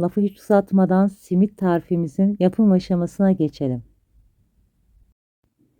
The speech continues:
İlk önce hamurumuz için hemen yoğurma kasesine bir su bardağı ılık sütümü alıyorum. Bir su bardağı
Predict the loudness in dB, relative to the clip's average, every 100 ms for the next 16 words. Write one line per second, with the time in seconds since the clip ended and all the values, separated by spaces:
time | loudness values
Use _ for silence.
0 | _ _ -2 -2 2 2 2 0 0 2
1 | 0 0 0 2 0 -2 -4 -8 -12 -6
2 | -2 -2 -2 -2 -2 -2 0 2 0 -2
3 | -4 -4 -4 -6 -8 -8 -4 -2 -2 -4
4 | -16 -20 -20 _ 6 6 4 -6 -4 -4
5 | -4 -4 -2 -4 -6 _ _ _ _ 0
6 | 0 -2 -6 -12 -4 -2 0 0 -2 -2
7 | -2 -4 -6 _ _ _ _ 4 4 2
8 | -4 -2 -2 -2 0 -2